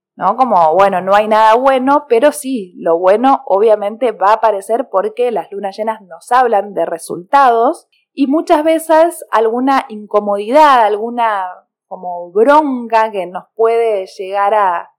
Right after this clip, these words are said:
a, a acaparar nuestros estados de ánimo son necesarias para que podamos ver estos errores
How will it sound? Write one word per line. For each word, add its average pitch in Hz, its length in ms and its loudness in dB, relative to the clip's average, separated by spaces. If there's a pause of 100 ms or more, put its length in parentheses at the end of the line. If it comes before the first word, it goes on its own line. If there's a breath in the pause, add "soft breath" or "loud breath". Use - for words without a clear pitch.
(240)
a, - 540 -10 (260)
a 170 120 0
acaparar 185 600 2
nuestros 196 340 -8
estados 220 380 -2
de 240 140 -2
ánimo 277 320 -2
son 269 340 -4
necesarias 254 960 -2
para 233 300 0
que 208 180 -4
podamos 220 480 0
ver 208 160 -6
estos 196 280 -10
errores 220 580 0